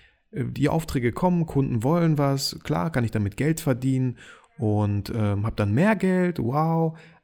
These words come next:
aber ich bin halt nur am Arbeiten. So, tagsüber, nachts sitze ich mich nochmal dran und arbeite. Ja, kann man mal machen und das hab ich auch gemerkt.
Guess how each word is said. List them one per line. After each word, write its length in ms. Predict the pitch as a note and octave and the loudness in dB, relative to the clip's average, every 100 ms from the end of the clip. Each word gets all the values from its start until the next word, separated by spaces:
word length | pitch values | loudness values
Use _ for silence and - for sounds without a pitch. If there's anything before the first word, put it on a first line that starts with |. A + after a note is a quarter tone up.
| _ | _
aber 520 | - C#3+ D3+ D3+ D3 | -4 0 2 2 0
ich 140 | A2+ - | -2 0
bin 140 | A#2+ | 2
halt 220 | A2 G#2 | 2 2
nur 180 | A#2+ B2 | 2 2
am 160 | A2 G#2 | 2 0
Arbeiten. 540 | A2+ A2+ G2 - G#2 - _ - - _ | 0 0 0 -2 -8 -12 _ -20 -20 _
So, 480 | G2+ G#2 - - _ _ _ | -4 -4 -4 -12 _ _ _
tagsüber, 680 | B2+ C3 - - E3 F#2 - | -4 -4 -2 -2 0 0 -2
nachts 540 | B2 G#2+ G#2+ - - - | -2 0 -2 -6 -12 -14
sitze 320 | - D3+ - | -2 -2 -2
ich 80 | C#3 | -2
mich 120 | D#3 | 0
nochmal 220 | D#3 D#3 D3 | 2 2 0
dran 220 | C#3+ D#3 | 0 -2
und 100 | D3+ | -2
arbeite. 540 | C#3 D3 D#3 D#3 E3+ - - - _ | -2 -2 -2 -2 -4 -6 -20 -20 _
Ja, 360 | G#2 A2+ D#3 E3+ | -2 0 -2 -4
kann 160 | - E3+ | -2 2
man 100 | F#3+ | 4
mal 160 | C3 | 4
machen 340 | A2 A#2 - A3+ | 2 0 0 -2
und 100 | B2+ | 0
das 120 | - | -2
hab 80 | - | -2
ich 80 | B2 | -4
auch 160 | A#2 | -2
gemerkt. 400 | D#3 D#3 F3+ - | -2 0 -2 -6